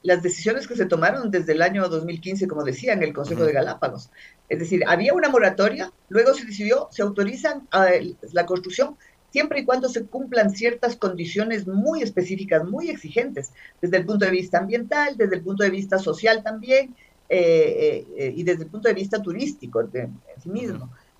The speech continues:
Speaker 1: Entonces, em, es bueno saber que al menos el mae ha, se ha pronunciado, el, ya no es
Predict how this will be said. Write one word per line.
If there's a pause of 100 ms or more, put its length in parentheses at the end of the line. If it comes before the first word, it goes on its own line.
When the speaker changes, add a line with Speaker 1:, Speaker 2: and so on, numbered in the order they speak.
(120)
Speaker 1:
Entonces,
em, (560)
es
bueno
saber
que
al
menos
el
mae
ha,
se
ha
pronunciado,
el, (120)
ya
no
es